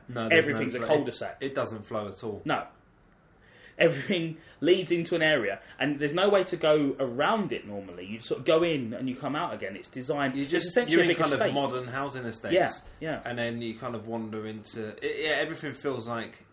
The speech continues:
Speaker 1: everything from the houses to the shops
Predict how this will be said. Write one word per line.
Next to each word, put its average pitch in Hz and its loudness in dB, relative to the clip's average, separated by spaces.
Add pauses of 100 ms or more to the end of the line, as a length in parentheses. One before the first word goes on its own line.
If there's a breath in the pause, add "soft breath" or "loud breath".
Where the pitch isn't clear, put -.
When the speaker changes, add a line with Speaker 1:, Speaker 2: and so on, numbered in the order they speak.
(180)
Speaker 1:
everything 135 -2
from 117 -10
the 107 -6
houses 117 -6 (520 soft breath)
to 117 -6
the 107 -8 (120)
shops - -8